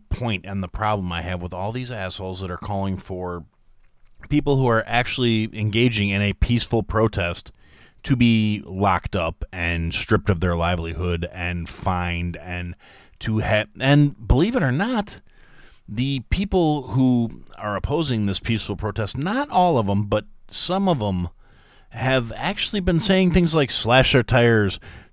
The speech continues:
drain the gas out of their trucks, steal their fuels, take their food,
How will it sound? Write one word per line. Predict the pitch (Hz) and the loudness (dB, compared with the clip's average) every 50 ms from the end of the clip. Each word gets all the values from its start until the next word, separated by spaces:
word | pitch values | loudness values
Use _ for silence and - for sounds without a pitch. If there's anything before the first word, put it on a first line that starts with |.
| - _ _ _ | -20 _ _ _
drain | - 110 123 139 131 | 2 6 6 8 8
the | 123 113 | 6 6
gas | 95 113 117 123 120 113 - | 4 4 6 6 6 6 6
out | 135 113 113 | 4 4 4
of | 110 | 4
their | 107 104 101 | 2 2 0
trucks, | 104 - - 113 123 113 107 - - - | -2 -2 0 2 4 4 4 2 0 -2
steal | - - - - - 127 131 147 151 143 | -2 0 -2 0 4 8 10 10 10 10
their | 131 131 127 117 | 10 10 8 8
fuels, | - - - 131 135 139 131 107 90 78 - | 4 4 4 6 8 8 8 6 4 0 -4
take | - - 143 151 147 - | 0 2 2 2 2 2
their | 143 120 107 | 2 2 2
food, | - - 135 123 101 | 2 2 2 2 2